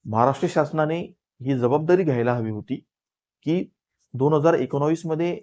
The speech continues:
हा निर्णय आल्यानंतर या संदर्भात महाराष्ट्र शासनाने एक वेगळा शासन निर्णय देखील पारित करायला हवा होता.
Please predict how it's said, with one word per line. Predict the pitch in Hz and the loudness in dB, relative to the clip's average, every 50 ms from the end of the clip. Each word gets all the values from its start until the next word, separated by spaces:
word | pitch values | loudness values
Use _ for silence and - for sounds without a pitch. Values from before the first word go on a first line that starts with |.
| - | -10
हा | 131 135 139 | -6 -4 -4
निर्णय | 143 135 131 127 - 135 | -2 -2 -2 -4 -4 -4
आल्यानंतर | - 117 113 117 117 117 127 135 - 143 120 104 - - _ _ _ _ _ _ _ _ | -4 -4 -2 -2 -2 -2 -4 0 2 2 2 2 -2 -8 _ _ _ _ _ _ _ _
या | - 131 143 | 2 2 2
संदर्भात | 143 - 143 127 123 123 156 165 185 156 123 110 - - _ _ _ _ _ _ _ _ - | 2 0 -4 -6 -2 0 0 0 2 0 -2 -2 -4 -8 _ _ _ _ _ _ _ _ -2
महाराष्ट्र | 113 117 120 127 123 - 160 147 | 2 2 2 2 2 -2 -4 -4
शासनाने | - 143 127 - 143 135 135 135 151 | -4 -6 -6 -6 -6 -6 -4 -4 -4
एक | 143 - 151 - 127 | -4 -6 -8 -6 -2
वेगळा | 120 120 117 127 160 | -2 0 0 0 0
शासन | 160 170 156 143 151 147 147 | -2 -4 -6 -6 -6 -4 -2
निर्णय | 143 143 139 143 143 | -2 -2 0 -2 -2
देखील | 135 131 - 143 131 | -4 -4 -6 -8 -6
पारित | - 120 113 110 107 - | -4 -4 -4 -4 -4 -6
करायला | 113 110 110 107 110 | -6 -4 -4 -6 -6
हवा | - 104 104 | -6 -8 -8
होता. | - - - - | -6 -6 -6 -8